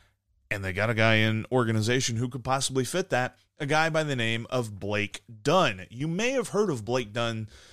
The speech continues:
uh, throughout this season as he moved through the minors. He began in Dayton, played very well in Dayton, and then moved up to Chattanooga and then smashed double A pitching in Chattanooga. And it was interesting because double A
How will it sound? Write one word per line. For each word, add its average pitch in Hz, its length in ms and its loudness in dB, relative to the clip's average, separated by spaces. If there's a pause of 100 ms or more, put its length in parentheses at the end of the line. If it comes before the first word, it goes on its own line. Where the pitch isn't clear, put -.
(160)
uh, 117 140 2
throughout 131 420 0
this 123 180 -2
season 127 460 0
as 117 220 -2
he 123 120 -4
moved 123 300 -2
through 123 100 -2
the 110 60 -2
minors. 139 320 0
He 110 160 -4
began 117 460 -2
in 151 100 0
Dayton, 127 460 2 (100)
played 120 260 0
very 120 240 2
well 113 200 2
in 110 80 -4
Dayton, 104 400 -6 (240)
and 123 100 -2
then 127 140 0
moved 139 240 2
up 127 100 2
to 120 80 -8
Chattanooga 127 800 0
and 135 180 0
then 135 260 -2
smashed 135 1300 2 (280)
double 143 300 6
A 123 100 6
pitching 107 440 -4 (440)
in 135 200 0
Chattanooga. 104 640 -2 (540)
And 127 420 2
it 156 80 2
was 165 180 2
interesting 247 400 -2
because 151 500 -2
double 180 520 4
A 147 400 2